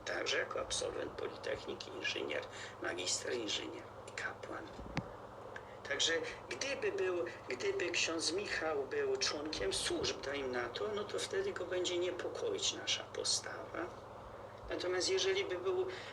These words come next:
yy, wyświęcony jako, jako kapłan, godziwie i, i,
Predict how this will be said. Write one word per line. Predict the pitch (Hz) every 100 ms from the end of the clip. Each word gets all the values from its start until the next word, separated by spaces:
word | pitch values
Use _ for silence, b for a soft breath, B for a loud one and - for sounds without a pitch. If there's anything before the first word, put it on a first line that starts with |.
| B
yy, | - - 58 60 55 53 52 - - - -
wyświęcony | 392 - - 185 - 226 - 196
jako, | 170 160 160 - 160
jako | 160 156 156
kapłan, | 156 - 208 - 160 135 127
godziwie | 165 - - 240 - 139 135
i, | - 156 143
i, | 156